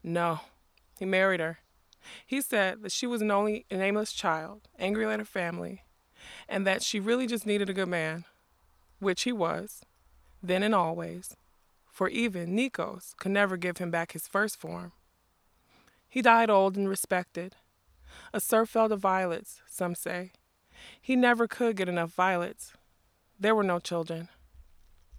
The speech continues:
The story lodged itself somewhere in the unicorn's breath. "The magician did him no service, but great ill," she said softly.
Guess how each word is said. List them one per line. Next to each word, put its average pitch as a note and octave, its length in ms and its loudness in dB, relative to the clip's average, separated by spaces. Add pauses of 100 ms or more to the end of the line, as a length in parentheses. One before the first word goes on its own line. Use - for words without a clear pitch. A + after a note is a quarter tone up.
(1160)
The G3+ 80 -6
story A#3 300 6
lodged G3+ 340 6
itself F#3+ 360 2
somewhere F#3+ 480 0
in G3 80 0
the G3 80 -2
unicorn's F#3+ 500 0
breath. F#3+ 420 -2 (760)
"The G3 60 0
magician G3 680 0 (100)
did F3+ 140 -2
him F#3 140 -2
no F#3+ 180 2
service, G#3 600 -4 (140)
but E3+ 160 2
great G3 260 0
ill," F3+ 220 2
she - 140 -8
said E3+ 240 -6
softly. E3+ 540 -8